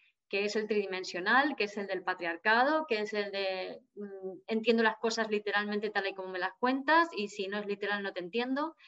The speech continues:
Y luego el plano que llama de la performance, eh, del embrujo y del dadaísmo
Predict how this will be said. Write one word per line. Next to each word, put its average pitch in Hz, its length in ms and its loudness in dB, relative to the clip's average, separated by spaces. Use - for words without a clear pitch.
Y 277 100 -2
luego 285 160 6
el 311 120 4
plano 294 560 2
que 226 100 0
llama 240 280 2
de 233 100 2
la 202 120 -2
performance, 247 800 -4
eh, 202 320 -2
del 208 160 2
embrujo 240 560 0
y 254 100 2
del 190 220 0
dadaísmo 175 720 -2